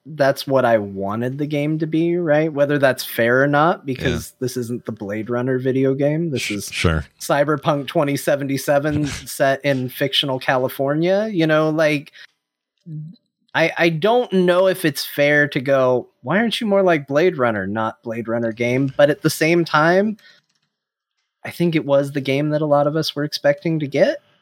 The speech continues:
Speaker 1: So it, it's kind of a damned if you do, damned if you don't to a degree. I think I would probably like the game at least a little better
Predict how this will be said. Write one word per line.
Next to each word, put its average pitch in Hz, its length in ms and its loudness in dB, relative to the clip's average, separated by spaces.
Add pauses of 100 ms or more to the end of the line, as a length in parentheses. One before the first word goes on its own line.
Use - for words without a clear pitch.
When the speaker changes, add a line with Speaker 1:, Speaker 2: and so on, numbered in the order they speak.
(100)
Speaker 1:
So 175 520 2
it, 180 220 0
it's 170 240 0
kind 202 320 0
of 180 120 2
a 156 100 2
damned 165 340 2
if 165 140 0
you 160 80 0
do, 160 180 2
damned 151 340 2
if 151 140 0
you 139 80 0
don't 139 340 0
to 170 140 2
a 160 40 0
degree. 165 500 0 (460)
I 196 260 2
think 196 340 0
I 160 100 4
would 147 220 0
probably 135 540 2
like 123 300 0
the 135 60 -4
game 120 360 0
at 120 240 -4
least 120 320 -4
a 110 80 4
little 127 440 2
better 131 480 2